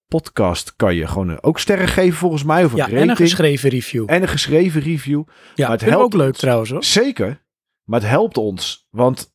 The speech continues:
Speaker 1: ehm, als je denkt, "Hey, deze gasten verdienen, eh, meer luisteraars of meer vrienden van de show," dan, ehm, ja, dan, dan helpt dat. Dan komen wij hoger als mensen zoeken op, eh,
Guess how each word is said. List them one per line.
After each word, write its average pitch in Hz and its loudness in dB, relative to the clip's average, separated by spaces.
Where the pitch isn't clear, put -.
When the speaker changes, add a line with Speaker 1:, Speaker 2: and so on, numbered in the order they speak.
Speaker 1:
ehm, 113 2
als 113 -6
je 113 -6
denkt, 110 0
"Hey, 117 2
deze 95 -4
gasten 98 -4
verdienen, 85 -8
eh, 87 -10
meer 123 2
luisteraars 117 0
of 95 -6
meer 113 4
vrienden 117 -4
van 95 -4
de 80 -12
show," 147 -2
dan, 123 2
ehm, 101 -2
ja, 143 0
dan, 143 2
dan 151 4
helpt 160 2
dat. - -2
Dan 135 0
komen 156 2
wij 127 6
hoger 117 2
als 104 -4
mensen 110 -2
zoeken 110 -2
op, 95 -2
eh, 80 -2